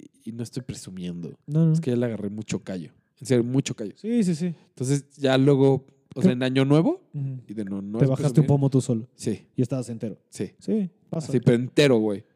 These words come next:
Speaker 2: A mí, yo, yo llegué en u-, algunos puntos en la cuarentena, también estaba bebiendo mucho, de que me bajaba un pomo.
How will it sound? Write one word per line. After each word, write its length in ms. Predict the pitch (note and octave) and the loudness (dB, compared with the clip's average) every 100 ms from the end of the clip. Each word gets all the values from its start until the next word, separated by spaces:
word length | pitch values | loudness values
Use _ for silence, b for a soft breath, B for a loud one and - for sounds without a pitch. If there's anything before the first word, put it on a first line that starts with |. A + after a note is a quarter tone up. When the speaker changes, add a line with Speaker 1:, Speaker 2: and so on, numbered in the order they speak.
| _ | _
Speaker 2:
A 60 | D3 | -6
mí, 140 | E3+ G#3+ | -4 -2
yo, 120 | G3 | -4
yo 200 | D#3+ G3 | 4 6
llegué 220 | A3 G#3+ | 6 6
en 160 | G#3 G3 | 4 2
u-, 100 | G3 | 4
algunos 240 | D#3+ F3+ F#3+ | 4 4 4
puntos 160 | G3 | 4
en 40 | F3+ | 2
la 80 | D3+ | 2
cuarentena, 400 | C#3+ C3+ E3 F#3+ | 0 -2 -2 -2
también 160 | C#3 | -4
estaba 180 | C3+ C#3 | -2 -2
bebiendo 240 | C3 C3 | 0 0
mucho, 320 | C3 C3+ C3 F#3+ | 2 2 4 2
de 80 | |
que 100 | B2+ | 2
me 140 | B2 B2 | -2 -6
bajaba 280 | A2+ C#3 C#3 | -8 -4 -4
un 80 | C#3 | -2
pomo. 580 | C#3+ C3+ C3 B2 A2 | -2 -2 -4 -4 -8